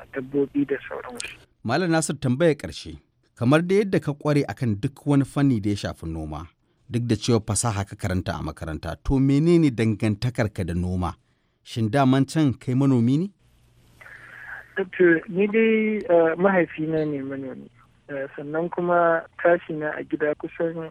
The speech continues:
Speaker 1: a yanzu haka ma dai kai, eh, yanni na maza da mata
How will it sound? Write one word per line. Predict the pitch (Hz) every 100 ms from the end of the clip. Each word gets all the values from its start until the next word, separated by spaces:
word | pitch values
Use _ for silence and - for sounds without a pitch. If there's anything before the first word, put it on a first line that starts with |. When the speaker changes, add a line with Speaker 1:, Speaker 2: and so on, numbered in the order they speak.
| -
Speaker 1:
a | 147
yanzu | 147 156
haka | 170 190 165
ma | 151 151
dai | 156
kai, | 156 - 135 104
eh, | 151 135 131 - - 156 - - 170 165
yanni | 160 165 165 165
na | 165 165
maza | 165 165 170 160
da | 147
mata | 143 143 - 147 143